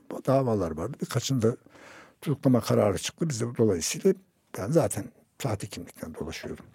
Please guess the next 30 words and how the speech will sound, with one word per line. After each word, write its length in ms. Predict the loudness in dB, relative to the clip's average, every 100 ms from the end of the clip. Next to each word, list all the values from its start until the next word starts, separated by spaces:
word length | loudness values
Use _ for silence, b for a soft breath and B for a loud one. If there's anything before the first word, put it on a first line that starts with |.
| _ -12
o 40 | -10
zamanlar. 420 | -8 -10 -12 -16 _ _ 4
Dergiye 420 | 4 4 -2 0
de 180 | 0 0
biraz 180 | 0
nadiren 480 | 2 2 2 0 -2
uğruyordum. 380 | -4 -8 -10 -6
Dışarıdan 360 | -4 -4 -4 -8
yapıyorduk 580 | -10 -12 -14 -14 -14
falan. 280 | -10 -10 -10 -8 2
O 200 | 2 2 _ _ _
bir 200 | 6 8
Mayıs'la 580 | 10 8 6 2 2 2
ilgili, 680 | 2 -2 -2 0 4 4 4 0
e, 80 | 0 0 0 -2 -4 -4 -6 -10 -16 -6
bir 280 | -4 -4 -8 2
yazı 300 | 2 4 6
yazdık 540 | 6 6 4 0 -2
ve 60 | 2
onu 340 | 4 6 4 4
gerekçe 340 | 6 6 2
gösterdik. 420 | -6 -6 -6 -4 -2
O 60 |
zaman 180 | 0 0
sıkı 300 | 0 0 2
yönetim 340 | 0 -2 -8 -6
vardı. 200 | -6 -6
Sıkı 240 | -6 -6
yönetim 220 | -4 2
yasakladı 560 | 4 4 -2 -4 -8 -8